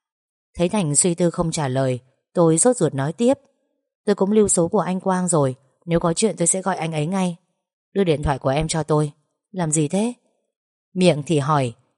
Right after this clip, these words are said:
nhưng tay thì vẫn lôi điện thoại ra, đặt vào tay Thành.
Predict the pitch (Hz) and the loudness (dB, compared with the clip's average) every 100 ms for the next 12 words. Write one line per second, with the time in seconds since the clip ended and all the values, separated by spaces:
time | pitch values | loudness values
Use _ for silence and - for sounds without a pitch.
0 | - 180 170 170 185 185 160 147 170 202 | -2 2 2 0 -2 0 0 0 2 4
1 | 185 143 147 147 131 175 170 160 _ - | 4 2 0 0 0 0 0 -4 _ -8
2 | 160 151 143 127 131 170 165 147 127 | -6 0 0 0 -2 -2 -2 -4 -4